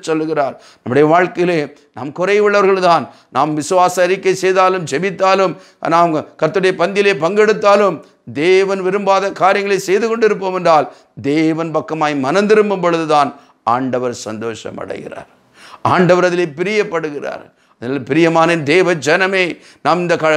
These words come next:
கடைசி காலத்தில் இருக்கிறோம். கொள்ளை நோய்களிலும் மரண பயத்திலும் பலவிதமான சூழ்நிலையிலும் நம்முடைய தேசம் கடந்து போய் கொண்டு இருக்கிறபடினால், தேவனிடத்தில் மனம் திரும்ப தேவன் நம்மை அழைக்கிறார்,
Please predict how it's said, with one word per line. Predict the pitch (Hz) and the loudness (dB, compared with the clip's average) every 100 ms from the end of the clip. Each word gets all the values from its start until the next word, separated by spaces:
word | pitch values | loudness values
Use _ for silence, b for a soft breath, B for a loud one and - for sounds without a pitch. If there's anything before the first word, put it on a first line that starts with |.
| 156 | 2
கடைசி | 180 196 196 185 160 | 2 0 0 -6 -2
காலத்தில் | 196 196 202 185 190 | -2 -2 -2 -2 0
இருக்கிறோம். | 214 214 208 175 - - _ _ | 0 2 0 -2 -8 -20 _ _
கொள்ளை | 143 170 180 | -2 0 2
நோய்களிலும் | 180 190 196 190 180 | 4 4 4 2 2
மரண | 165 196 175 | 0 2 2
பயத்திலும் | 185 202 202 208 180 B B - | 2 2 2 0 -2 B B 0
பலவிதமான | 180 196 196 196 202 208 | 2 2 0 2 2 2
சூழ்நிலையிலும் | 185 - 214 208 208 170 - | -2 -4 -2 -2 -2 -6 -10
நம்முடைய | 151 185 160 | -4 -2 2
தேசம் | 208 202 214 208 | 2 2 -2 -2
கடந்து | 147 233 240 | 0 0 2
போய் | 240 240 | 2 2
கொண்டு | 233 226 | 2 0
இருக்கிறபடினால், | 214 202 180 165 160 147 127 - b b - | 0 0 -2 -2 0 0 -2 -6 b b -10
தேவனிடத்தில் | 127 156 165 170 170 170 - 165 156 | -2 2 2 2 0 -4 -4 -4 -2
மனம் | 156 170 170 | -2 -2 -4
திரும்ப | 165 165 156 143 - B - 117 | -4 -2 2 2 2 B -12 -4
தேவன் | 139 139 139 | -2 -2 -4
நம்மை | 131 131 110 | -8 -6 -2
அழைக்கிறார், | 113 131 - 113 95 | -2 -2 -4 -4 -4